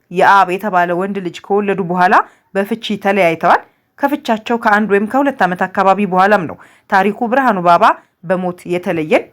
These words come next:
ሁለት ሺ አስራ አምስት ዓመተ ምህረት ላይ ማለት ነው። የሞተ ጊዜም ሀዘኗን አይተናል። እጅግ ተሰብራ በጣም ስታለቅስ ነበረ።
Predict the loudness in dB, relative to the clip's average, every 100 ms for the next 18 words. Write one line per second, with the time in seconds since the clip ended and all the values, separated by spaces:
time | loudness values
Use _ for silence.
0 | _ -2 -2 -2 -8 -8 -2 -2 2 0
1 | -2 -8 -2 0 0 -2 -4 -4 -2 -2
2 | 2 0 0 -4 -6 _ _ _ _ _
3 | 2 4 4 2 0 -2 -2 -2 -4 -2
4 | 0 2 2 0 2 2 2 0 -2 -2
5 | -2 -12 _ _ -12 -4 -4 -4 -2 0
6 | 2 2 2 2 2 0 0 -4 -4 0
7 | 0 0 -6 -6 0 2